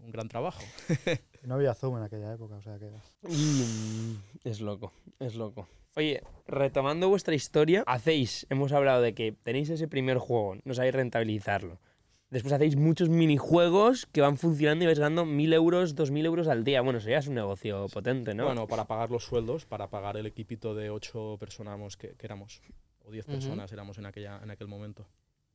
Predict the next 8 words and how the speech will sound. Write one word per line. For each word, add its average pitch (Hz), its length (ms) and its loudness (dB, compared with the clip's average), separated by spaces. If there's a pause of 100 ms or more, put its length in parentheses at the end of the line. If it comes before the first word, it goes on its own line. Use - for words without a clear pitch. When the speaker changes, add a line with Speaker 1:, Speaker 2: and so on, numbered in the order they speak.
(120)
Speaker 3:
Y 240 320 4 (640)
de 143 160 4
ahí, 180 220 6
¿cuándo 190 280 4
evoluciona 160 720 6
algo 151 280 6
que 135 80 0
dices, 117 460 -2